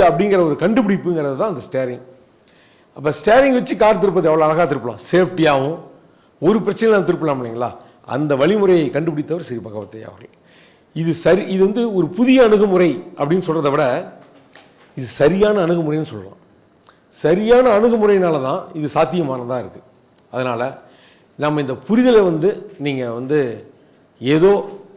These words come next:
எளிமையா கொடுத்துட்டாங்க அப்படிங்கிறதுனால இது வந்து சிம்பிளா நினைக்காதீங்க. இது ரொம்ப ரொம்ப பவர்ஃபுல்லான ஒரு, ஒரு புரிதல். இதை சாதாரணமா இடையே போட்டுறாதீங்க. நீங்க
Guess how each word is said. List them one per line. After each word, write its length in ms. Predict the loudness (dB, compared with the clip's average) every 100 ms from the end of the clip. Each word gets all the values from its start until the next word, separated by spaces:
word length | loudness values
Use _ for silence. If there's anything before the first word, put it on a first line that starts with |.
| _ -4
எளிமையா 280 | 0 2 2 2
கொடுத்துட்டாங்க 400 | -2 0 0 2
அப்படிங்கிறதுனால 500 | 0 0 -2 0 0 0
இது 80 | -2
வந்து 160 | -8 -8
சிம்பிளா 280 | -2 0 0
நினைக்காதீங்க. 440 | -2 -6 -6 -10 -10 -8
இது 120 | -8 -8 -10 -10
ரொம்ப 160 | -4 -2
ரொம்ப 160 | -2 -2 -4 -8 -20 _ -2
பவர்ஃபுல்லான 640 | 0 0 -2 0 2 4 2 0
ஒரு, 160 | -4 -8 -12 -18 _ _ _ _ _ -10
ஒரு 100 | -8 -6
புரிதல். 320 | -8 -8 -10 -16 _ _ _ _ _ _ _ _ _ _ _ -8
இதை 100 | -6 0
சாதாரணமா 380 | 2 2 2 0
இடையே 200 | 0 0
போட்டுறாதீங்க. 420 | -2 -6 -8 -12 -20 _ _ _ _ _ _ _ _ _ _ -2 0
நீங்க 240 | 2 0